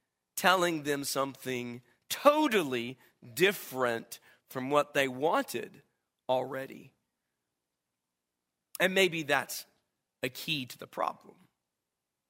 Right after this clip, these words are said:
is wanting something so intensely that God says, "Don't want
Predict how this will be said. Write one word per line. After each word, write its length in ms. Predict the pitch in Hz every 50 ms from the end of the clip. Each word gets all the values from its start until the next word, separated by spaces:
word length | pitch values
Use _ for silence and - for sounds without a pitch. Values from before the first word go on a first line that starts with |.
| _ _ _ _ _ _ _ _ _ _ _ _ _ _ _
is 120 | 139 135 135
wanting 480 | 147 170 208 240 247 254 247 233 220
something 800 | 180 - 196 185 180 151 - - 165 160 156 151 147 147 147 147 - _ _ _ _ _ _
so 500 | - - - - - 226 240 247 269 285
intensely 1000 | 285 233 214 196 - 214 185 185 180 170 - - 135 127 127 117 107 110 - 127 - _ _ _ _ _ _ _ _ -
that 120 | 131 135
God 320 | 135 151 151 151 151 151 143
says, 560 | - 143 139 135 131 127 127 123 120 - - _ _ _ _ _ _ - 120 113
"Don't 380 | 117 147 147 147 147 143 139 - _ _ _ _ _ _ _ _ _
want 540 | 110 117 120 123 123 117 - - - -